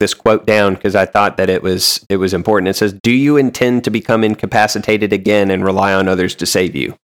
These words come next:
Um, and he, and he's talking about in the field, like, as working as a hero, if he, in an effort to be heroic, ends up becoming instead one in need of a hero himself, that he becomes a liability. And this is a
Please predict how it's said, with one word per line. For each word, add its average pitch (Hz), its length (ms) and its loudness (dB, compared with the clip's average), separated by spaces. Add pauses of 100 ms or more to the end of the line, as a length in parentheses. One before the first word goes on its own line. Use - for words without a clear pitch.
(200)
Um, 98 260 2
and 104 120 2
he, 147 140 -4
and 110 100 0
he's 131 160 2
talking 113 360 0
about 92 380 0 (500)
in 131 180 4
the 104 80 2
field, 101 560 -2
like, 101 220 0
as 107 340 2
working 113 400 2
as 107 220 2
a 101 80 2
hero, 95 520 -2 (460)
if 101 160 0
he, 107 540 0 (280)
in 107 160 2
an 101 100 2
effort 104 400 0
to 101 120 0
be 104 200 -2
heroic, 98 720 2
ends 101 220 0
up 98 300 0 (680)
becoming 110 720 0 (180)
instead 104 760 0
one 104 360 0
in 110 300 0
need 135 320 2
of 101 200 -2
a 101 40 2
hero 104 400 0
himself, 95 520 0
that 85 160 -2
he 104 100 -2
becomes 101 360 -2
a 98 60 2
liability. 92 680 0
And 92 100 0
this 104 140 0
is 156 140 0
a 135 300 2